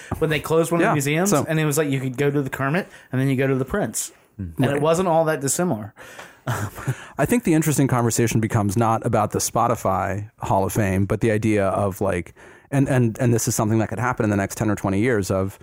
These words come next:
Speaker 2: you know, does there need to be a dedicated hip hall, uh, hip hop Hall of Fame? Um, you know, obviously we've, we've missed the boat on jazz, and that's just considered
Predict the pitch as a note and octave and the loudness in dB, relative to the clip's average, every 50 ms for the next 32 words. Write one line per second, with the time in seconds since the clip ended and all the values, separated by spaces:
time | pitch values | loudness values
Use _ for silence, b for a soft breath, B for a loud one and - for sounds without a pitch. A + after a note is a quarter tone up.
0 | B B B B B B B - C3+ A2+ G2 F2+ F#2 - - B2 A#2 G#2+ B2 A#2 | B B B B B B B 0 2 2 2 2 0 0 2 0 2 2 2 2
1 | A2+ A2+ G#2+ G2+ - G#2+ G#2 G#2 G#2 G2+ G#2+ G2+ G2+ - - A2+ G2+ G2 F2+ E2+ | 4 4 2 2 0 0 2 2 2 2 2 0 0 0 0 0 0 0 0 0
2 | B2 - - - - F#2 F#2 - - G2 - b b b b b b _ _ _ | -2 -4 -2 -2 -2 -2 0 -2 -4 -8 -10 b b b b b b _ _ _
3 | A2 G#2 G2 G#2+ B2 C3 - B2 G2 F2+ - - G2 F#2 F2+ F#2 - - F2+ - | -2 -2 0 0 0 0 0 0 -2 -2 -2 -2 0 0 0 -2 -2 -2 -2 0
4 | - F#2+ - B B B B B B B B - A#2 A2 G2+ G2 F#2 E2+ F2 F2 | -2 -2 -4 B B B B B B B B -2 0 0 2 2 2 2 0 0
5 | F2 F2 G2+ G2 - - - - G#2+ G2 F2+ G2 A2 A2+ A2 G#2+ - A#2 G#2+ G2+ | 0 0 -2 -4 -6 -8 -4 -2 0 0 2 2 0 0 0 0 0 0 2 2
6 | G2 F2+ - - - G#2 F#2+ F#2 - - - - - _ _ G#2+ G#2+ A2 G#2+ - | 0 -2 -4 -4 -2 0 0 -2 -4 -8 -14 -18 -18 _ _ 0 0 2 0 0
7 | - G#2+ F#2+ G#2+ G2+ G2+ F#2+ F#2 F2+ F#2+ G2+ G#2 G#2 G2+ F2+ F2+ F2 G2+ F#2+ F#2+ | -2 -2 0 2 2 2 2 2 0 0 0 0 0 0 0 0 0 0 0 0
8 | F#2 F#2 - - G2 F#2 - - - - A2 - - G#2+ G2 F#2 F2 F2+ - | 0 -2 -2 -2 -2 -2 -4 -4 -4 -4 -2 0 0 0 0 0 0 -2 -6